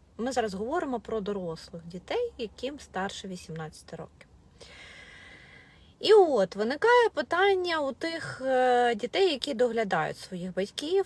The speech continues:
роблять ремонти, фінансово постійно вкладаються. Чи збільшує їх фінансова участь у житті батьків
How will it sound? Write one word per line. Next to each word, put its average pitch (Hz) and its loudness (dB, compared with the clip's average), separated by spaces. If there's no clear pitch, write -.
роблять 202 -2
ремонти, 349 0
фінансово 226 0
постійно 190 -6
вкладаються. 381 4
Чи 320 -2
збільшує 220 -4
їх 202 -4
фінансова 196 0
участь 208 -4
у 196 -6
житті 214 -6
батьків 294 -2